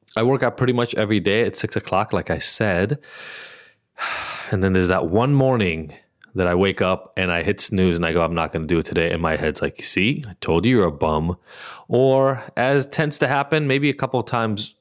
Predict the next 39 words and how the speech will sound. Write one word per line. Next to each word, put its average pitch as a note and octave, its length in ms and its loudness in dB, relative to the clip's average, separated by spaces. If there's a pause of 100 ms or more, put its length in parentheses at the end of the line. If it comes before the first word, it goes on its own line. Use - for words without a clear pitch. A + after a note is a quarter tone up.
(680)
a F#3+ 60 4
day, F#2+ 260 2
if F#2 100 0
I'm F2+ 120 0
honest F2 240 -2
about G2 160 0
it, - 20 -2
I G2+ 60 -2
could - 180 -6
put - 220 -2
everything A#2+ 340 0
I A2+ 80 0
have G#2 220 -2
into G2+ 100 0
my F#2 140 0
clients F#2 520 -2
and F2+ 80 -4
get G2 140 -2
these F2+ 180 -4
wonderful G#2 460 0
emails F#2 300 0
from F2+ 160 -4
them F2+ 100 2
about E2+ 180 0
all F2+ 120 2
the F2 80 -4
changes E2 320 -4
they're E2+ 80 2
going C3+ 260 0
through. A2+ 280 2 (440)
And F#2+ 80 0
then F#2 100 2
somebody C3+ 320 2
leaves G#2 240 0
a F2 80 2
shitty A#2+ 520 0
comment A2+ 400 0
on F2+ 80 -2
Facebook F#2 640 -2